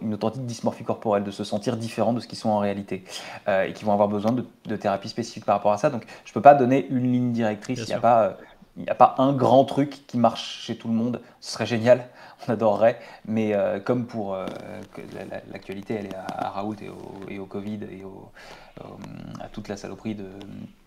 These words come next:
Speaker 1: qu'il a pu faire au niveau des, des, des essais, euh, euh, sauvages. Mais, euh, il a, lui, imaginé qu'il y avait un truc spécifique qui allait soigner tout le monde. Bah, ça marche pas. Et en fait, ça marche jamais. Il n'y a jamais un truc spécifique qui soigne tout le monde, euh, à tous les coups. Et en particulier pour des problématiques qui sont aussi compliquées que ça. Donc,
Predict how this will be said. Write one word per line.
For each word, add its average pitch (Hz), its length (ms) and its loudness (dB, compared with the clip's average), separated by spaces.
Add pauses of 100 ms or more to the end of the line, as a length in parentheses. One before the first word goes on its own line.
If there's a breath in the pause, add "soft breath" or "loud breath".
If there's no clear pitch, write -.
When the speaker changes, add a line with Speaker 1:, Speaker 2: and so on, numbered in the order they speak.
(560)
Speaker 1:
qu'il 98 140 -12
a 95 40 -12
pu 101 140 -16
faire 104 260 -4
au 95 40 -12
niveau 95 180 -12
des, 95 160 -10
des, 101 140 -12
des 98 400 -12
essais, 95 360 -10
euh, - 120 -14 (1080 loud breath)
euh, 123 540 6
sauvages. 139 560 12 (140)
Mais, 120 280 4
euh, 107 260 6
il 110 220 0
a, 107 80 6
lui, 113 300 2
imaginé 113 380 0
qu'il 113 100 -4
y - 20 -2
avait 104 140 0
un - 20 -2
truc 117 280 -6
spécifique 113 420 -6
qui 113 80 -4
allait 107 100 -2
soigner 110 200 -4
tout 104 120 -10
le 104 60 -2
monde. 139 240 0
Bah, 107 120 -2
ça 113 140 0
marche 107 240 0
pas. 117 220 6
Et - 20 -4
en 95 80 -8
fait, 110 160 -6
ça 110 80 -6
marche 101 220 -2
jamais. 110 260 0
Il 113 60 -6
n'y 101 60 -8
a 95 40 -12
jamais 104 220 -4
un 104 100 0
truc 101 200 -12
spécifique 107 460 -12
qui 104 120 -12
soigne 101 200 -10
tout 107 140 -10
le 104 60 -4
monde, 101 200 -4
euh, 95 260 -12
à 98 40 -12
tous - 140 -14
les 98 80 -10
coups. 113 360 -6
Et 98 40 -10
en 98 80 -6
particulier 110 420 -2
pour 113 120 -6
des 101 80 -8
problématiques 101 420 -10
qui - 80 -14
sont 101 140 -12
aussi 98 160 -12
compliquées 104 320 -10
que - 60 -14
ça. 98 140 -8
Donc, 107 240 -4